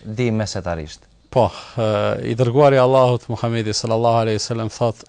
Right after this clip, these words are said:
Speaker 2: "Khairukum man ta'allama al-Qur'ana wa 'allama." Më i miri prej jush është ai i cili për vete e mëson Kur'anin e pastaj atë u mëson edhe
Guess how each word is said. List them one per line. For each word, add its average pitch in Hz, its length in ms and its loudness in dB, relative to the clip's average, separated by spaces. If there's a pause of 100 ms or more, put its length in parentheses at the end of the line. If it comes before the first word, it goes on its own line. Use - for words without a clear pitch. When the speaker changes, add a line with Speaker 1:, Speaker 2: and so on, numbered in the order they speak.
(100)
Speaker 2:
"Khairukum 120 580 0
man 113 180 -4
ta'allama 113 520 -2
al-Qur'ana 110 640 -4
wa 95 140 4
'allama." 90 400 -2 (500)
Më 131 140 2
i - 20 2
miri 131 240 2
prej 117 240 -2
jush 120 240 -2
është 113 180 -2
ai 113 100 0
i 104 40 -4
cili 104 240 -6
për 98 220 -8
vete 110 260 -2
e 104 80 -6
mëson 104 240 -8
Kur'anin 104 480 -4
e 92 80 -8
pastaj 98 320 -4
atë 95 240 -6
u 92 80 -4
mëson 92 380 -6 (420)
edhe 107 140 0